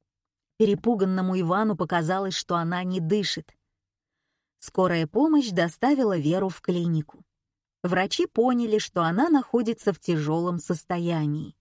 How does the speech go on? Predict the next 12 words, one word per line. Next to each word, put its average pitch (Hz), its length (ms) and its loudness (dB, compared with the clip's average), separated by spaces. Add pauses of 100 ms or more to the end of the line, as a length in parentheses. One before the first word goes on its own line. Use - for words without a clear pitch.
(680)
Через 185 280 0
некоторое 160 520 0
время 214 320 0
было 185 300 0
произнесено 165 800 -2
слово 165 600 -4
«кома», 156 500 -4 (540)
и 170 160 0
Веру 262 380 0
подключили 156 800 -2
к - 120 -8
аппаратам. 156 720 -6